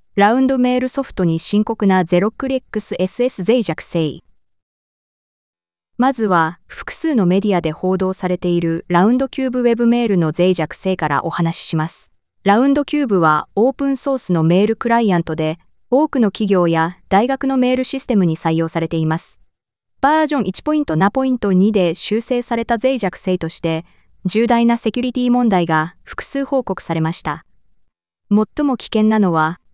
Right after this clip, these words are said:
シーブイー二千二十六の五四四三三という脆弱性で、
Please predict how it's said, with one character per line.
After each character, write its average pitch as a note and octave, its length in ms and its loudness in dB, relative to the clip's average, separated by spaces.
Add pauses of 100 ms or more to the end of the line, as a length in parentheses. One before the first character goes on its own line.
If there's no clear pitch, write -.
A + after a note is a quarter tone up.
(140)
シ B3+ 320 -4
ー - 20 -4
ブ C4 120 -2
イ B3+ 320 0
ー F#3 40 4
二 F3+ 180 4
千 C#4+ 260 0
二 F#3+ 120 2
十 F3+ 140 0
六 E3 240 -2
の E3 140 0
五 F3 160 2
四 A#3+ 180 2
四 B3+ 200 -2
三 C4 240 -2
三 F#3 200 2
と E3 80 -6
い D#3+ 140 -2
う D#3+ 80 -2
脆 E3+ 120 2
弱 D3 200 -6
性 F3 240 -2
で、 D3+ 220 -4